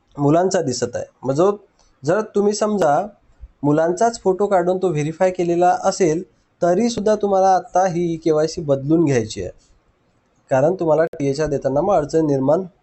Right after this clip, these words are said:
होतील. Otherwise जर तुम्ही जर ईकेवायसी फोटो मुलाचाच ठेवलेला असेल आणि मुलाचाच फोटो काढून तो व्हेरीफाय केलेला असेल तर, अ, चालणार नाही.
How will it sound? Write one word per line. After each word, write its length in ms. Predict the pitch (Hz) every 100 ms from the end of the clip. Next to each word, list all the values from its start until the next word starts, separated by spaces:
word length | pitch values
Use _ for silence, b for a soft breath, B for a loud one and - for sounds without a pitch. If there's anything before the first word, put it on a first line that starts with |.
| _
होतील. 260 | 139 185 135
Otherwise 400 | 120 139 127 113
जर 140 | 123
तुम्ही 340 | 123 135 143 147
जर 240 | 151 196 - _ _ _ _ _ -
ईकेवायसी 500 | 147 147 160 160 175
फोटो 340 | 160 160 165
मुलाचाच 440 | 147 147 147 175 -
ठेवलेला 320 | 160 165 165
असेल 340 | 160 170 185 196 _ _ -
आणि 220 | 127 139
मुलाचाच 460 | 143 139 147 180 180
फोटो 240 | 151 170
काढून 220 | 165 165
तो 100 | 170
व्हेरीफाय 400 | 156 135 143 170
केलेला 340 | 165 156 147 139
असेल 300 | 131 165 233 - _ _ _ _ _
तर, 180 | 170 233 311 _ _ _ _ -
अ, 100 | 123
चालणार 440 | - 135 143 160
नाही. 200 | 127 -